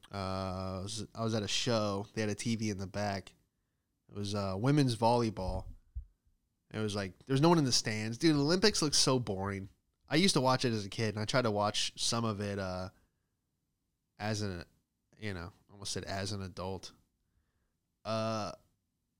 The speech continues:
yeah, but I, I was watching it, and it was like, they had a, uh, this guy that kept screaming at everybody with a headset on, like he was, uh,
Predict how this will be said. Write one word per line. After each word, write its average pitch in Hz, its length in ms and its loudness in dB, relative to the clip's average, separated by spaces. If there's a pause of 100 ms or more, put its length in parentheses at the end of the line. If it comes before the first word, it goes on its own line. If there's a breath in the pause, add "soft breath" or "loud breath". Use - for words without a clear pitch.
(360)
yeah, 135 140 2
but 117 100 0
I, 113 160 0
I 113 60 -2
was 123 140 4
watching 135 340 6
it, 110 80 0
and 110 100 -2
it 113 60 0
was 113 160 0
like, 107 240 0 (320)
they 143 60 -2
had 165 180 4
a, 104 340 -8
uh, 95 460 -2 (1040)
this - 160 2
guy 131 300 6
that 127 100 2
kept 123 220 0
screaming 127 560 6
at 107 100 0
everybody 95 640 -4 (260)
with 104 120 -6
a 92 60 -4
headset 104 520 0
on, 92 260 -8 (140)
like 117 180 -4
he 123 120 2
was, 110 200 2
uh, 95 320 -2